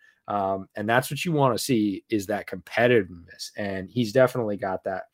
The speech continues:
He's usually in range to contest the catch, and that says something. Slot corner is incredibly difficult 'cause every route is a two-way go. That means every time they can't just use the boundary and shove guys over to the sideline. They don't know left or right,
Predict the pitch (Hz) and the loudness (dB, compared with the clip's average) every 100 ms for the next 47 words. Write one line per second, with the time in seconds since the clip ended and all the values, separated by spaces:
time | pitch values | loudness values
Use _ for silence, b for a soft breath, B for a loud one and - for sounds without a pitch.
0 | b b b - 180 143 139 247 294 294 | b b b 0 2 2 8 10 10 8
1 | 302 226 165 147 147 139 - 120 127 110 | 6 6 6 4 4 2 -2 -2 -2 0
2 | 120 104 - - 104 85 - - 107 147 | 0 0 -4 -6 -4 -4 -8 -6 2 2
3 | 190 - 117 107 - 87 - 85 _ b | 0 0 0 0 -2 -8 -12 -20 _ b
4 | b b - 156 214 202 185 160 131 113 | b b 2 4 4 6 6 6 4 2
5 | 110 139 139 123 107 117 123 127 120 101 | 2 4 6 4 2 -2 0 -2 -2 -6
6 | - 143 180 208 160 143 131 117 104 98 | -2 2 4 6 6 6 6 4 0 -4
7 | 127 107 98 90 85 85 92 107 104 98 | -2 -2 -2 -4 -12 -10 -12 -10 -10 -10
8 | - 135 160 160 165 143 135 117 90 87 | 0 2 4 4 2 4 4 4 2 -8
9 | - b b b 107 113 120 165 160 156 | -16 b b b 0 2 4 4 4 2
10 | 139 156 151 127 127 131 131 127 117 104 | 2 4 4 4 6 6 6 4 2 0
11 | 95 - 110 - 120 107 98 101 98 95 | -2 -2 -2 0 -2 -2 0 -2 -2 -6
12 | - 92 95 127 120 113 92 87 85 b | -6 -6 0 4 4 2 -2 -6 -14 b
13 | b _ 139 110 117 120 110 131 131 110 | b _ -4 4 8 8 6 4 4 4
14 | 123 123 117 123 - 110 117 95 | 6 8 6 4 2 4 4 4